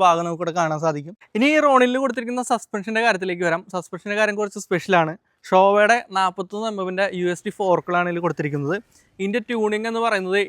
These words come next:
ഇന്ത്യൻ റോഡുകൾക്ക് ഉതകുന്ന രീതിയിലുള്ള ട്യൂണിംഗ് ആണ് ഷോവ ഇതിൽ ചെയ്തിരിക്കുന്നത്. ഇനി ബ്രേക്കിൻ്റെ കാര്യത്തിലേക്ക് വരുമ്പോൾ, ഒരു മുന്നൂറ് എം എമ്മിൻ്റെ ഡിസ്ക് റോട്ടറുകളാണ് ഇതിൽ കൊടുത്തിരിക്കുന്നത്. അതിൽ ആക്സിയലി ഫിറ്റ് ചെയ്ത ഡ്യുവൽ പിസ്റ്റൺ കാലിപ്പേഴ്സ് കൊടുത്തിരിക്കുന്നു. ഇതിൽ ബ്രാൻഡുകളൊന്നും സ്പെസിഫൈ ചെയ്തിട്ടില്ല, പക്ഷേ ബ്രേക്കിംഗ് എന്ന് പറയുന്നത് നല്ല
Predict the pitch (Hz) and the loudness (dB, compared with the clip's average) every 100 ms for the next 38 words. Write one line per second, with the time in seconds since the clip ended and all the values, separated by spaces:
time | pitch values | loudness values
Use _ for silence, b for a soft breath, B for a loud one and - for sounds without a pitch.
0 | 185 185 196 208 220 196 190 185 175 196 | -4 -8 -8 -2 -2 0 0 -2 -2 -4
1 | 180 180 180 180 185 180 190 170 160 165 | -4 -2 -2 -2 -4 -4 -2 -2 0 0
2 | 160 196 - 175 165 170 170 156 175 156 | -2 -4 -2 0 2 2 0 -2 -2 -2
3 | 156 147 139 175 _ _ B B 214 269 | -2 -4 -6 -8 _ _ B B -2 2
4 | 269 226 196 220 233 233 214 202 202 202 | 6 6 4 2 4 4 4 2 4 2
5 | 165 170 196 202 196 190 196 208 214 196 | 2 0 0 -2 -6 -6 -4 -4 -4 -6
6 | 175 170 202 _ B B - 196 - 220 | -6 -4 -6 _ B B 0 0 2 2
7 | 220 196 196 196 190 190 180 165 156 160 | 2 2 2 2 2 -2 -2 -2 -4 -4
8 | 160 214 180 180 208 208 180 175 165 202 | -4 -4 -4 -4 -6 -4 0 0 0 -2
9 | 190 202 180 185 180 190 175 170 165 165 | 0 0 -4 -2 0 0 0 -2 -4 -8
10 | 196 190 185 165 156 160 147 175 160 151 | -8 -2 2 4 2 -4 -4 -4 -4 -6
11 | 147 151 233 _ _ 185 220 233 254 214 | -6 -8 -12 _ _ -6 -4 2 4 4
12 | 196 196 220 220 - 196 175 185 196 180 | 2 0 -2 -4 -2 -2 0 0 0 0
13 | 160 151 160 170 180 185 185 175 - 170 | -2 -2 -4 -4 -8 -4 -2 -4 -6 -8
14 | 180 208 185 175 185 175 | -4 -2 -2 -2 -4 -2